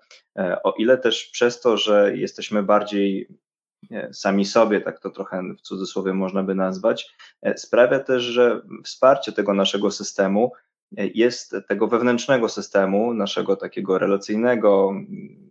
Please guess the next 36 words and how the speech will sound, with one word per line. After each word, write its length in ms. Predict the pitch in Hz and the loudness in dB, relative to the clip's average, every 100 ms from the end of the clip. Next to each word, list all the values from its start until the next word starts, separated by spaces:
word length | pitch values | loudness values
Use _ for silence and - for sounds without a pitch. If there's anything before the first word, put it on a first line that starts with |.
| _ _ - | _ _ -12
te-, 100 | - | -8
te-, 180 | 101 | -6
tej 180 | - 98 | -2 0
naszej 280 | 98 98 101 | 0 -2 -4
takiej 260 | 98 - 92 | -4 -4 0
bazy, 520 | 110 120 107 107 104 - _ _ | 4 4 2 -2 -2 -8 _ _
która 200 | - 98 | -2 2
jest 140 | 98 - | 2 -2
w 20 | |
stanie 460 | - 104 101 98 - _ _ - | -4 0 0 -2 -6 _ _ -8
nas 280 | 104 101 | -6 -6
trochę, 280 | - 104 - | -4 -2 0
mm, 680 | 98 98 - 110 104 104 - | 0 -2 -8 -10 -8 -8 -6
jakoś 220 | - - 104 | -8 -6 -6
podtrzymywać, 1040 | - - - 131 113 95 104 - - _ _ _ _ _ | -6 -4 -2 0 2 4 2 2 -8 _ _ _ _ _
e, 200 | - 95 | -6 -4
na 180 | 90 110 | -2 0
ile 180 | 139 151 | 4 4
ona 120 | 147 | 4
jest 180 | 143 - | 2 -2
osłabiona, 680 | - 143 151 147 131 90 87 | 0 2 6 6 6 4 4
na 100 | 95 | 2
ile 180 | 104 107 | 2 0
jest 180 | 104 | 0
słabsza, 480 | - - 85 - 101 | 0 2 4 2 2
na 100 | 98 | 2
ile 180 | 98 98 | 2 2
też 380 | 104 - - - | 0 -6 -8 -4
ilość 440 | 165 185 117 - | 2 2 2 -2
tych 180 | - 101 | -8 -2
wydarzeń, 520 | 104 104 110 101 95 | 2 4 4 2 -4
która 220 | 95 101 95 | -4 -2 -2
się 140 | 98 | 0
wokół 300 | 101 101 104 | -2 -2 0
nas 260 | 98 95 98 | 0 0 -2
dzieje, 440 | 104 101 120 | 0 4 2